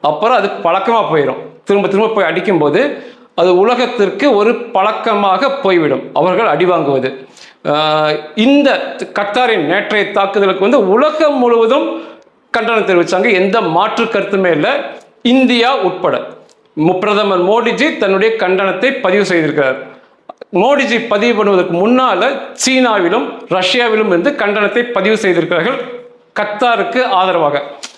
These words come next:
என்ன கருத்து சொல்றாங்க உலக நாடுகள்னா, கத்தார் என்பது தனியான இறையாண்மை உள்ள நாடு,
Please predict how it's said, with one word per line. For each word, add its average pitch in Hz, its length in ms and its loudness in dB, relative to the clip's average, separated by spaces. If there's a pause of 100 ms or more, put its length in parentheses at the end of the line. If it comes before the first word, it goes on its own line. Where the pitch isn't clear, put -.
(420)
என்ன 269 640 2
கருத்து 220 340 -2
சொல்றாங்க 190 320 0
உலக 185 300 2
நாடுகள்னா, 180 580 0 (640)
கத்தார் 269 760 0
என்பது 214 720 0
தனியான 226 640 0
இறையாண்மை 208 720 0
உள்ள 190 260 2
நாடு, 180 520 0